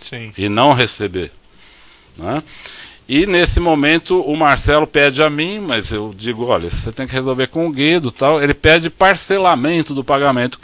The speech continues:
Speaker 2: que ali já era, doutor, diferente da M P quatrocentos e sessenta. A M P quatrocentos e setenta já era uma coisa muito mais amena. E me
Speaker 1: Aham.
Speaker 2: disse, o Marcelo, na época, ele me disse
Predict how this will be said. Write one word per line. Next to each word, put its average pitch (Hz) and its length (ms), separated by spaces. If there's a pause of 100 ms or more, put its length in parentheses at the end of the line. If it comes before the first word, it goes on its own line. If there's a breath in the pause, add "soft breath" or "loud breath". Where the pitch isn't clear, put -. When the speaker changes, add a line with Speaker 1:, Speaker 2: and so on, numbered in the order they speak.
Speaker 2:
que - 60
ali 247 400
já 190 220
era, 151 320
doutor, 113 340
diferente 120 840
da 101 160 (120)
M 104 200
P 98 200
quatrocentos 101 340
e 101 100
sessenta. 143 280 (500 loud breath)
A 123 100
M 175 100
P 147 120
quatrocentos 131 320
e 147 40
setenta 214 300
já 220 120
era 220 120
uma 202 120
coisa 190 200
muito 202 360
mais 151 280
amena. 143 680 (100)
E - 120
me 180 180
Speaker 1:
Aham. 165 80
Speaker 2:
disse, 147 320
o - 20
Marcelo, 156 440
na 139 140
época, 123 200
ele 156 80
me 156 80
disse 104 320